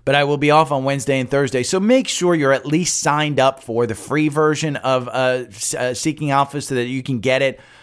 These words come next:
Um, I'll still put out a newsletter, and if you're interested in the newsletter, it's right here. It's dailystockpick dot substack dot com. It's also at the Linktree. You can do it,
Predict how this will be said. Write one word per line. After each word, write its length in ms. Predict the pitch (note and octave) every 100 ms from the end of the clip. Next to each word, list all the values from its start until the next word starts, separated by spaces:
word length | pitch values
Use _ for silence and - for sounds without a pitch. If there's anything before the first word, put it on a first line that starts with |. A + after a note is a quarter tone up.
| -
Um, 260 | - B2+ C3 -
I'll 120 | C#3+
still 220 | - G3
put 240 | G3 G3+
out 220 | F#3 E3 D#3
a 40 |
newsletter, 680 | C3+ C#3 B2+ C#3 C3+ C3+ C3+
and 240 | - B2
if 100 | B2
you're 140 | B2 C3+
interested 440 | D3 D#3 D3 C#3+
in 60 | C3+
the 60 |
newsletter, 480 | C3 C3+ B2+ B2+ B2+
it's 240 | B2+ C3+
right 240 | D#3+ C3 F#2+
here. 340 | F#2+ F2+ G2+ -
It's 180 | C3 -
dailystockpick 680 | D3 C3+ A#2+ B2 A#2 A#2+ A2+
dot 160 | A2
substack 500 | - A2 - B2 A2
dot 220 | - G#2+
com. 200 | - A#2+
It's 140 | A#2 C3
also 300 | B2+ C3 C3
at 120 | B2
the 60 | B2
Linktree. 420 | B2+ B2 - B2
You 100 | A2
can 120 | A#2
do 220 | A#2 A#2+
it, 160 | A#2+